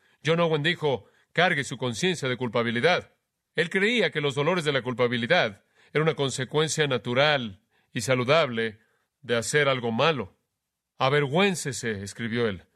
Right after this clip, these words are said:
"Avergüéncese mucho", porque él vio la vergüenza como una ventaja. Escuche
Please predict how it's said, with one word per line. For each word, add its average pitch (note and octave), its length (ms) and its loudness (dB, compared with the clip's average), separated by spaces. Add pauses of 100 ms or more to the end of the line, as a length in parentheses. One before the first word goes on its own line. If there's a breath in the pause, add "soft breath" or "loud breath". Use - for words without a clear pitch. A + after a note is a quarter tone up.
(400 soft breath)
"Avergüéncese E3 800 0
mucho", D3+ 540 -4 (260)
porque C#3+ 320 0
él F3 100 0
vio E3+ 500 0 (140)
la C3+ 140 2
vergüenza C3+ 480 0
como B2+ 160 -4
una D3 100 2
ventaja. B2 440 0 (300 loud breath)
Escuche D3+ 840 0